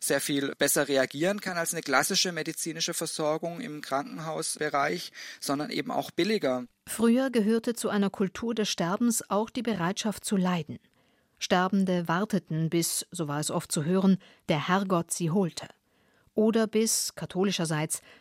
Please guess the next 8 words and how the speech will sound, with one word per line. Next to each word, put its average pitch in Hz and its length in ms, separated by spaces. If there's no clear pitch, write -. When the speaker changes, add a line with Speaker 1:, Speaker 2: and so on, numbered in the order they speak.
Speaker 2:
das 165 160
Sterbesakrament, 165 1000
die 175 60
sogenannte 160 440
letzte 170 540
Ölung, 180 380
gespendet 131 520
wurde. 131 220